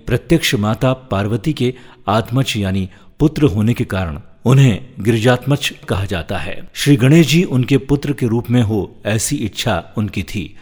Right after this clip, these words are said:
और यहाँ पार्वती ने इस गुफा में बारह वर्ष तक तपस्या की थी। श्री गणेश ने प्रसन्न होकर उनका पुत्र होकर अवतार धारण करने का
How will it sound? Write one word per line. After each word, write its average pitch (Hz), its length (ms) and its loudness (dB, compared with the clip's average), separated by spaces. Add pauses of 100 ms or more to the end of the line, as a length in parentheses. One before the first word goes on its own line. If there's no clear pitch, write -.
(400)
और 101 180 0
यहाँ 123 280 2 (120)
पार्वती 92 440 -2
ने 123 180 -2 (320)
इस 127 220 0
गुफा 117 240 0
में 87 240 -4 (360)
बारह 127 360 2
वर्ष 117 320 0
तक - 240 -4
तपस्या 104 400 -4
की 87 180 -10
थी। - 260 -14 (220)
श्री 143 220 2
गणेश 135 400 4
ने 160 100 6
प्रसन्न 151 400 2
होकर 131 360 0 (320)
उनका 127 300 0
पुत्र - 380 -2
होकर 107 400 -2 (380)
अवतार 120 460 2
धारण 104 300 0
करने 101 280 0
का 90 240 -6